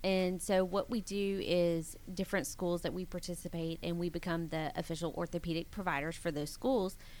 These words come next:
We jump into those schools and say, "Hey, how can you use us?" You know, is it, you know, in their healthcare programs? Is it, you know, trying to teach kids to be, you know, productive members of society?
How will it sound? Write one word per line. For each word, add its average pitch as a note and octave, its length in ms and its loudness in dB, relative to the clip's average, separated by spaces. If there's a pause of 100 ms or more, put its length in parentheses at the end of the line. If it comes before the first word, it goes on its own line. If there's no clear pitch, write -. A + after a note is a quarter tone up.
(200)
We A3 180 4
jump A3 260 4
into G3 220 0
those E3+ 180 2
schools A#2 460 -2 (100)
and F3+ 200 -2
say, E3+ 260 2
"Hey, E3 520 2
how G#3 160 6
can G#3+ 220 -2
you F#3 100 -4
use D#3+ 280 -2
us?" - 380 -10 (360)
You F#3 120 6
know, E3 280 4
is E3+ 220 2
it, E3 420 2
you F#3+ 100 -2
know, E3+ 140 2
in F3+ 140 0
their E3 120 0
healthcare F3+ 480 0
programs? C#3+ 680 -4
Is E3+ 180 -2
it, E3 340 -4
you F3 140 -2
know, D#3 120 0
trying F3+ 320 2
to F3 60 -2
teach - 360 -6
kids E3 380 0
to F3+ 120 -2
be, D#3+ 380 0 (320)
you F#3 120 2
know, E3 200 4
productive F3 480 0
members E3 320 -2
of D#3+ 100 -4
society? D#3+ 680 0